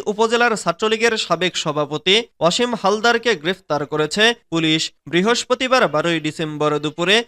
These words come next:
পুলিশ ফাঁড়ির সামনে থেকে গ্রেফতার করা হয় তাকে। নলছিটি থানার ওসি আব্দুস সালাম বিষয়টি নিশ্চিত করেছেন। গ্রেফতার হওয়া অসীম হাওলাদার পৌরসভার পূর্ব মলিপুর এলাকার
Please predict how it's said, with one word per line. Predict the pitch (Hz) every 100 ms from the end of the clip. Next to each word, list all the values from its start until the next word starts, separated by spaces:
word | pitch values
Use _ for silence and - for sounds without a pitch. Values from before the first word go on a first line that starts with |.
| _
পুলিশ | 170 214 233
ফাঁড়ির | - 240 247
সামনে | 226 208 208 226
থেকে | 226 220 220 220 220 147
গ্রেফতার | 175 - 147 143
করা | 143 147 151
হয় | 156 151
তাকে। | 151 156 170 160 156 _ 156
নলছিটি | 180 214 247 254
থানার | 247 240 190 -
ওসি | 151 190 220 233 -
আব্দুস | 147 160 226 233
সালাম | - 233 233 190
বিষয়টি | 196 220 208 170
নিশ্চিত | 170 - 156 147 139
করেছেন। | 156 151 175 165 160 _ 147
গ্রেফতার | 160 - 156 151
হওয়া | 151 156 185 240 -
অসীম | 160 233 240 226
হাওলাদার | 185 208 226 233 226 226 -
পৌরসভার | 165 185 220 240 226 240 226
পূর্ব | 190 208 208 233 226 _ 156
মলিপুর | 175 208 220 226 147
এলাকার | 147 143 156